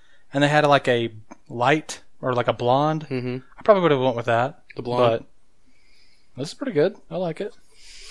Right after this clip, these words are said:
Speaker 1: I, I like all sorts of different stuff.
Speaker 2: Well, me, I'm a sellout.
Speaker 1: <laughs>
Speaker 2: And so I'm drinking,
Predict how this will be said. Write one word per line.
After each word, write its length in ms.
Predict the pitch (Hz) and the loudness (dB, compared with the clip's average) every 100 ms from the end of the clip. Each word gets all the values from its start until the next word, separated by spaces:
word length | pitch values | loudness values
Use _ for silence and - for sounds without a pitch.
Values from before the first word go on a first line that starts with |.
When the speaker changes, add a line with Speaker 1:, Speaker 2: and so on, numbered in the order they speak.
| - | -2
Speaker 1:
I, 60 | 175 | 2
I 140 | 208 | 4
like 200 | 247 220 | 6 6
all 120 | 151 143 | 6 2
sorts 200 | 156 - | 0 -2
of 60 | |
different 240 | 120 120 107 | -6 -8 -8
stuff. 260 | 117 - - - - | -8 -10 -18 -20 -12
Speaker 2:
Well, 320 | 147 147 135 - - - - | 6 8 8 6 -10 -18 4
me, 380 | 220 165 156 - - 165 | 6 6 4 -2 -2 4
I'm 140 | 175 | 4
a 40 | |
sellout. 580 | 139 - 151 117 131 - - - - - - - | 6 8 10 8 4 0 -14 -20 -20 -20 -20 6
Speaker 1:
<laughs> 260 | 214 - 202 - | 6 8 6 6
Speaker 2:
And 160 | 156 147 | 4 6
so 320 | - 147 143 156 | 8 10 8 8
I'm 220 | 185 165 | 8 6
drinking, 640 | 139 127 127 131 135 | 4 4 2 0 0